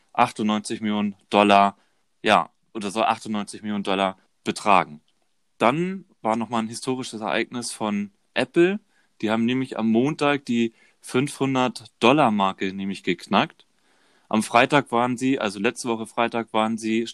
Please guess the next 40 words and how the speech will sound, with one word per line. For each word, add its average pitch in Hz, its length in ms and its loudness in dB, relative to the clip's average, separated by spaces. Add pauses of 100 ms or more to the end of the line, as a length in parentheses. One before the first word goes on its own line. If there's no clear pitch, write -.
stand 120 300 -2
die 135 100 -4
Aktie 113 280 -6
bei 107 240 0 (240)
vierhundertsiebenundneunzig 131 1300 -4
Euro 123 380 -2
und 110 340 -6
achtundvierzig 120 720 -6
U-S-Dollar. 170 600 -2 (400)
Und 117 220 -4
dann 127 380 4
ging's 120 240 -4
natürlich 117 320 -4
nochmal 110 340 0
weiter 120 300 0
bergauf 123 540 -2
und 110 100 -8
dann 104 200 -4
ist - 200 -12
sie, 113 160 -4
hat 113 160 -4
sie 110 100 -2
am 98 140 -2
Montag 113 460 2 (460)
die 107 80 4
Marke, 110 600 4 (340)
die 107 60 -2
magische 107 400 0
Marke 101 300 -4
von 101 160 -8
fünfhundert 113 440 -4
U-S-Dollar 107 520 -2
geknackt 101 420 -6
gehabt. 143 380 -2
Und 110 100 0
ich 107 100 -2
habe 117 140 -2
jetzt 107 140 -4
nochmal 107 180 -2
geguckt, - 460 -2